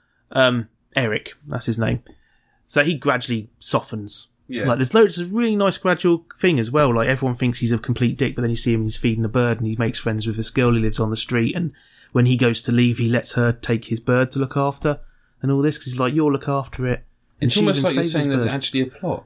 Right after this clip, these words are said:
Speaker 1: Yeah. Um, there's an excellent episode partway through the series where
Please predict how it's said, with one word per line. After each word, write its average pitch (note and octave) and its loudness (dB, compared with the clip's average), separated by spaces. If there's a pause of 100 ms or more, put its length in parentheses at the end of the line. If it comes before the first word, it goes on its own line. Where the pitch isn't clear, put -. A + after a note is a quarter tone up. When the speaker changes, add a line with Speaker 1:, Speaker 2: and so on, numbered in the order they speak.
Speaker 1:
Yeah. E3 0 (220)
Um, D3+ 2 (180)
there's D3 2
an D3 2
excellent C3 -2
episode C#3+ -2
partway A#2+ 0
through A#2+ -2
the A2+ 0
series C3 0
where A2 0